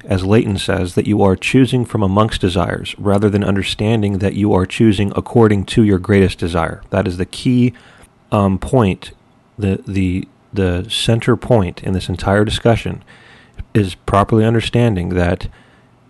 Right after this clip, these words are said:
you are not choosing from amongst desires, because if you were, the ranking of those desires from greatest to least would be irrelevant. But rather, in each particular circumstance, all of these determinative factors contribute to ranking those desires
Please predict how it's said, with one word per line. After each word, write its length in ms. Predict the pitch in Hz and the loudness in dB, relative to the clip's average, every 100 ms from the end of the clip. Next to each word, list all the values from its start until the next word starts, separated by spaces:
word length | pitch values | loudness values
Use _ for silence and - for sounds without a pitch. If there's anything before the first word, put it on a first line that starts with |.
| _ _ - | _ _ -2
you 160 | 113 | 2
are 120 | 98 | 4
not 280 | 98 104 117 | 4 4 2
choosing 600 | - - 135 120 95 90 | -2 2 4 4 2 -2
from 200 | 90 107 | -2 -2
amongst 420 | 101 92 120 151 - | 0 2 2 2 0
desires, 540 | 90 85 - 104 117 | 2 2 0 -2 -4
because 300 | - 95 95 | -4 0 0
if 140 | 95 - | 0 0
you 100 | 95 | 2
were, 460 | 104 113 92 107 - | 6 6 4 0 -2
the 200 | 98 95 | 2 2
ranking 400 | 104 123 127 98 | 2 2 2 2
of 120 | 87 | 4
those 180 | 92 87 | 2 2
desires 420 | 90 92 92 92 | 0 2 2 2
from 160 | 101 92 | 0 2
greatest 320 | 101 98 - | 2 2 0
to 60 | 98 | 0
least 300 | 104 110 - | 2 2 0
would 100 | 92 | 0
be 100 | 90 | 2
irrelevant. 580 | 90 143 190 - 131 - - - - - - | 4 4 2 -4 -12 -20 -20 -20 -20 -20 -6
But 100 | 120 | -2
rather, 360 | 110 110 101 101 | 4 4 4 0
in 140 | 107 | 0
each 280 | 110 135 - | 2 0 2
particular 540 | 151 - 147 151 147 | 0 2 0 2 0
circumstance, 880 | - 156 156 123 - 92 - - - - _ _ _ _ _ | 2 2 2 0 -2 -6 -8 -14 -16 -18 _ _ _ _ _
all 240 | - 107 135 | 2 4 6
of 80 | |
these 160 | 143 127 | 4 2
determinative 480 | 127 - 131 117 104 | 0 2 2 0 0
factors 420 | 120 135 - 101 | 2 2 2 -2
contribute 580 | - 101 - 139 139 113 | -2 -4 2 4 4 0
to 360 | - 104 95 - | 2 4 4 2
ranking 540 | 98 107 143 160 127 | 2 4 4 2 4
those 200 | 104 98 | 6 4
desires 720 | 104 87 87 85 90 - - | 2 2 4 4 2 -2 -8